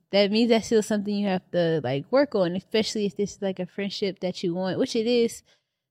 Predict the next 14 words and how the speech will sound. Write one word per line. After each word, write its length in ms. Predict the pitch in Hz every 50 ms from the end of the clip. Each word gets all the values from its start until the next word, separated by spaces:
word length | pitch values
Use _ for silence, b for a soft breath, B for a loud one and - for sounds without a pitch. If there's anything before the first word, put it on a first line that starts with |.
| _ -
Then 100 | 202 214
you 180 | 233 240 247 226
have 220 | 202 196 - -
to, 360 | 196 202 196 190 185 185 180 170
like, 300 | 180 175 170 175 175 -
see, 280 | - - 233 214 202
well, 160 | 185 180 175
how 240 | 185 180 208 196 196
can 260 | 190 - 220 190 180
I 140 | 175 175 180
be 320 | 180 185 190 190 185 185 b b b b b b b b b
a 100 | 220 226
consistent 720 | - 247 220 220 - 226 226 214 - - 202 190 190 190 - _
friend 440 | - 214 214 214 214 214 214 214 208